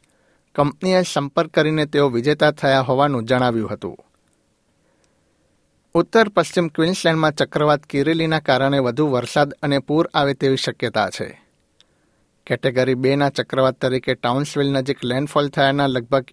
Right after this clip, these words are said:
એક અઠવાડિયા પછી કિરીલી હજી પણ વિલંબિત છે. ચક્રવાતના કારણે રાજ્યના ઉત્તર પશ્ચિમમાં વ્યાપક વરસાદ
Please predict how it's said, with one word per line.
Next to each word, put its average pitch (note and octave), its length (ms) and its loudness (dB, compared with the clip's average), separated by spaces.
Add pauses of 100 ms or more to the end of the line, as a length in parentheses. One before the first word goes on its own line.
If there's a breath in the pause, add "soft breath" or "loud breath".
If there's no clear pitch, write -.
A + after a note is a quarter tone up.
એક D#3 220 0
અઠવાડિયા C3+ 300 2
પછી C3+ 320 -4
કિરીલી D3 460 -2
હજી B2+ 260 -2
પણ D3 200 0
વિલંબિત B2 460 0
છે. F#2+ 180 -6 (1300)
ચક્રવાતના B2+ 560 0
કારણે B2 440 -2
રાજ્યના B2 520 -2
ઉત્તર D3 320 -2
પશ્ચિમમાં C#3 540 -2
વ્યાપક B2 400 -2
વરસાદ C#3 360 -2